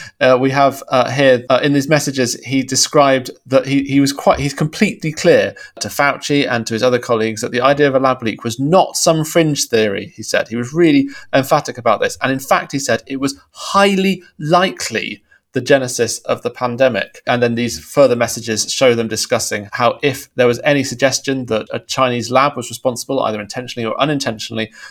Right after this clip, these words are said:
then it would be a complete shit show, they said, uh, and threaten future funding of virus research, especially gain of function and manipulation research,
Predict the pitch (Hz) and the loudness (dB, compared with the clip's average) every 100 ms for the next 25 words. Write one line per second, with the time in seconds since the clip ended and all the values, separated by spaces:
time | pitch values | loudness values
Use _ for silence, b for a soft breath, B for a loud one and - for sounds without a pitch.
0 | - 117 110 113 - 104 - 107 - 127 | -2 0 0 -2 0 0 -2 -10 -6 -6
1 | - - - - 180 - - 170 175 165 | -6 -6 -4 0 -2 0 4 6 6 2
2 | 139 139 - 156 160 - B - 113 110 | 0 0 2 2 2 -6 B -4 -2 0
3 | 110 - - 135 - 123 110 - 156 143 | -2 -4 0 0 0 -4 -4 -6 -4 -4
4 | - 143 143 147 113 113 127 123 117 - | 0 0 0 -4 -4 0 2 2 0 -2
5 | - B B 110 - 151 147 - 120 117 | -8 B B -6 0 2 2 0 -6 -6
6 | 117 117 113 - 117 - 110 104 113 113 | -6 -4 -4 -6 -8 -8 -12 -8 -8 -8
7 | 117 123 127 131 127 123 160 151 | -4 -4 -2 -6 -6 0 2 2